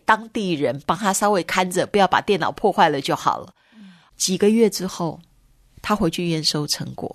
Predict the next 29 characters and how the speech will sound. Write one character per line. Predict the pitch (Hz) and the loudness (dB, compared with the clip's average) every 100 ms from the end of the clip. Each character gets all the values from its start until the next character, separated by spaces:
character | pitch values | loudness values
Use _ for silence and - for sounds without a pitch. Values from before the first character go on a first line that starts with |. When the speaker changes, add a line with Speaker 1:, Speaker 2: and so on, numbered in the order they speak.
| - _ _ _ _ _ - | -16 _ _ _ _ _ 2
Speaker 1:
结 | 220 | 4
果 | 196 | 6
他 | 220 226 | 2 0
去 | - 220 | 0 0
的 | 185 | 0
时 | 175 170 | -2 -4
候 | 185 175 | -2 -2
呢， | 151 143 - - _ _ _ _ | -2 -4 -8 -12 _ _ _ _
非 | - 240 | 2 2
常 | 240 185 | 2 -4
惊 | - 202 | -4 -2
讶 | 202 170 | 0 -2
的 | 160 135 | -2 -2
是， | - | 2
而 | 233 | 4
且 | 208 | 4
他 | 247 | 2
故 | - 320 262 | 4 6 6
意 | 233 226 | 4 -2
放 | - 233 | 0 2
的 | 190 | 2
电 | 220 190 | 2 0
脑 | 165 - | 0 -2
是 | 180 | -4
英 | 214 214 | -4 -2
文 | 185 165 | -2 -2
版 | - - | -2 -4
的 | - | -6
电 | - 160 | -8 -6